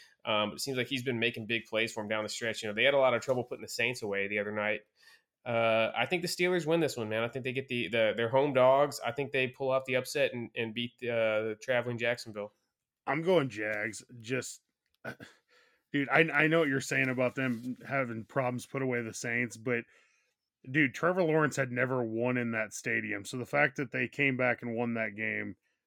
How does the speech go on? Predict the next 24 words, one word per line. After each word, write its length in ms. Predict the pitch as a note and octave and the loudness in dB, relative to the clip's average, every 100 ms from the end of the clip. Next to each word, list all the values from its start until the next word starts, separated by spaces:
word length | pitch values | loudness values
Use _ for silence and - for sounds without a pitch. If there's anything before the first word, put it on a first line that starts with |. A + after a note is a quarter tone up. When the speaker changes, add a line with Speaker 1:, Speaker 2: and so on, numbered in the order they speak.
| - | -6
Speaker 2:
to 100 | C3+ | 0
me, 380 | C3+ B2+ A#2+ B2 | 4 4 4 0
is 300 | B2 - - _ _ _ _ _ _ _ _ - | -4 -8 -18 _ _ _ _ _ _ _ _ 2
all 200 | E3+ D#3+ | 6 6
I 80 | D#3 | 6
needed 220 | D3 C3 | 4 2
to 100 | B2 | 2
know 140 | C3 | 2
about 260 | B2+ C3+ C3 | 4 2 2
them. 180 | C3+ B2+ | 0 0
Short 340 | - D3+ B2+ | 0 0 0
week 220 | C3 C3 | 0 0
going 200 | B2 B2 | 0 0
to 80 | B2 | 0
New 120 | B2 | 0
Orleans, 460 | B2 B2+ B2 B2 A#2 | 2 2 2 0 -2
which 180 | A#2+ A2+ | -6 -6
is 80 | |
never 300 | B2 A#2+ B2 | -4 -2 -4
an 100 | A#2 B2 | -4 -4
easy 320 | A#2 A#2 A#2+ - _ _ _ _ | -4 -4 -6 -10 _ _ _ _
place 240 | C3+ B2+ - | -2 -2 -2
to 80 | A#2+ | -6
play. 420 | B2+ A#2+ A#2 | -2 0 0